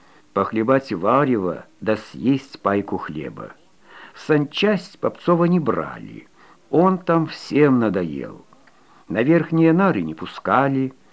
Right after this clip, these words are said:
пообмочит всех, мокрому, да на занятие кому охота.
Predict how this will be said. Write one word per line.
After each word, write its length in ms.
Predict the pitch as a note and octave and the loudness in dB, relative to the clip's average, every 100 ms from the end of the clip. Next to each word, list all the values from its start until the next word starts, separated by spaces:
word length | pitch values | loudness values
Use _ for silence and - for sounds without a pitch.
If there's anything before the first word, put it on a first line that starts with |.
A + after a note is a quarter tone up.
| _ _ | _ _
пообмочит 720 | D3+ F#3 F3+ A3+ C4+ C4 C3 - | 0 2 2 4 4 4 -2 -4
всех, 600 | - - G#1+ - - - - | -10 -10 -10 -12 -20 -20 -14
мокрому, 800 | G2 E3+ A3+ A3+ C3+ F#2+ D2 - | -6 0 2 2 0 0 -4 -10
да 160 | F#2+ D#3+ | 0 2
на 140 | F3+ | 4
занятие 680 | E3 G3 F#3+ F3+ A#2+ A2+ G#2+ | 2 2 4 2 0 0 0
кому 380 | G#2 F#3+ E3 A2 | 0 0 0 0
охота. 540 | G#2+ A2 F2 D2 - | -2 -2 -4 -6 -12